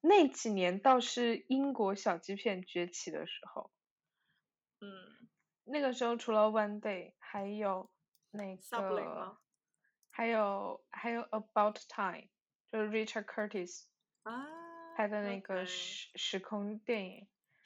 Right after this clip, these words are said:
Speaker 1: 然后 About Time 其实在我看来，除了题材上面比较新颖以外，我觉得它的创新之处在于它选出来的男主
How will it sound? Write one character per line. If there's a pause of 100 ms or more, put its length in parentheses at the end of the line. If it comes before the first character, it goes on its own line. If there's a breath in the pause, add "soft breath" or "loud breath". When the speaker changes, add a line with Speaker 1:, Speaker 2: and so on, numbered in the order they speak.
(440 soft breath)
Speaker 1:
然
后
About
Time
其
实
在
我
看
来，
除
了 (140)
题
材
上
面
比
较
新
颖
以
外， (440 soft breath)
我
觉
得
它
的 (400)
创
新
之
处
在
于
它
选
出
来
的
男
主